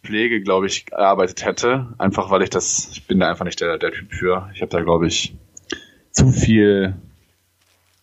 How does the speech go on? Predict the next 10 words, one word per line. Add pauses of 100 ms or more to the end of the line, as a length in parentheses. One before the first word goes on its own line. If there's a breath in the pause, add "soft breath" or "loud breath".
(300)
ja,
weiß
nicht. (200)
Ich,
ich
würde
einfach
nicht
arbeiten
wollen.